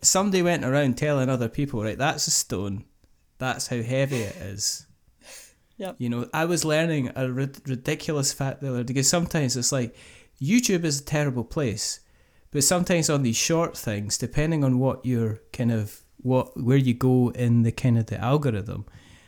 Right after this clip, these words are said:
Speaker 1: I ended up on kinda, like, Neil deGrasse Tyson's kinda shorts that he <laughs> does. And he's
Speaker 2: Mm,
Speaker 1: talking about the
Speaker 2: interesting.
Speaker 1: kinda the, um, the origin of where the meter came from.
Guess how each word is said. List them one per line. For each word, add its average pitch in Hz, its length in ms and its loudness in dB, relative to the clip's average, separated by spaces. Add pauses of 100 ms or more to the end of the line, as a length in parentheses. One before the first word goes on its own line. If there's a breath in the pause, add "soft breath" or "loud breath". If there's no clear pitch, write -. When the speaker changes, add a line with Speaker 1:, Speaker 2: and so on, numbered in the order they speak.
(180 soft breath)
Speaker 1:
I 131 180 0
ended 156 340 0
up 135 220 -2
on 123 160 0
kinda, 123 220 0
like, 117 340 -2
Neil 127 260 4
deGrasse 120 500 -2
Tyson's 135 640 -2
kinda 107 280 -2
shorts - 560 0
that - 140 -6
he - 180 -10
<laughs> - 280 -10
does. - 280 4 (500 loud breath)
And 190 100 6
he's 240 200 6
Speaker 2:
Mm, 202 80 -4
Speaker 1:
talking 233 340 0
about 143 300 0
the - 80 -10
Speaker 2:
interesting. 139 320 -4
Speaker 1:
kinda 143 240 0
the, 120 400 -4 (200)
um, 107 360 -4 (1040 soft breath)
the 127 120 -2
origin 156 540 2
of 123 160 -4
where 127 140 -4
the 110 120 -6
meter 127 440 0
came 110 340 -6
from. - 360 -12